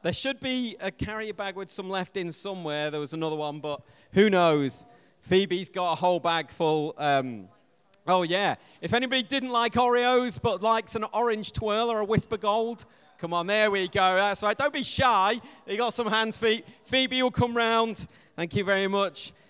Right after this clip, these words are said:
Um, yeah, an orange twirl is a spectacular chocolate bar. Thank you very much. Uh, yeah, keep, Phoebe's taking orders now. All right, Phoebes. <laughs> And so, um, it feels like an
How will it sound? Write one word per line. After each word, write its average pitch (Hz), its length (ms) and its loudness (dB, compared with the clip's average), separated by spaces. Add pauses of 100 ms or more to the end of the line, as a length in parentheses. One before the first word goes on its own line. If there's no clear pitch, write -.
(120)
Um, 151 560 0
yeah, 143 260 2
an 170 200 -4
orange 220 380 0
twirl 202 300 0
is 175 140 -2
a 170 60 -4
spectacular 165 720 -4
chocolate 147 400 -4
bar. 127 220 -2
Thank 135 200 -10
you 143 100 -16
very 135 200 -8
much. 151 320 -4 (1900)
Uh, 101 40 -18 (440)
yeah, 147 200 -2
keep, 196 440 -2
Phoebe's 247 280 -2
taking 226 340 0
orders 233 400 0
now. 160 220 -2
All 220 60 4
right, 175 200 0
Phoebes. 190 500 -6
<laughs> - 60 -20 (400)
And 170 320 -4
so, 170 320 0
um, 139 520 -4 (1800)
it - 100 -10
feels 277 280 -2
like 269 160 2
an 254 100 0